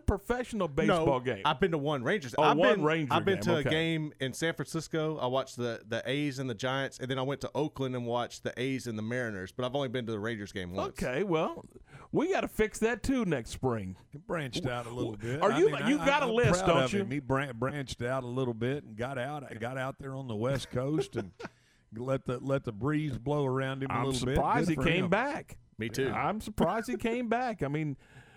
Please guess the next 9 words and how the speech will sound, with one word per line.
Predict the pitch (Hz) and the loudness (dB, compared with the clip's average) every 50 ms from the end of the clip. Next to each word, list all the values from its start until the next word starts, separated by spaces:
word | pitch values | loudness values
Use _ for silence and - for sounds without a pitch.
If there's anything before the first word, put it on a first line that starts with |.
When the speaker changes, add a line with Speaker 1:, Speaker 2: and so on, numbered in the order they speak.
| - - _ _ - | -20 -20 _ _ -2
Speaker 1:
for | 135 147 151 | 0 2 2
a | 143 | 2
guy | 131 147 160 185 196 | 0 0 0 0 0
born | 151 135 151 170 185 190 185 | 0 0 0 2 2 2 2
in, | 165 147 139 123 - - | 2 0 0 -2 -4 -4
in | - 127 127 120 104 - | -4 -2 -2 -2 -2 0
Oglesby | - 143 160 180 185 180 151 147 170 151 | 0 0 2 2 0 -2 0 -2 -2 0
General | 127 156 190 190 170 156 | 0 0 2 2 2 0
Hospital, | 139 147 185 220 254 - - - 123 123 139 165 | 0 -2 -2 -4 -4 -4 -2 -2 0 0 0 0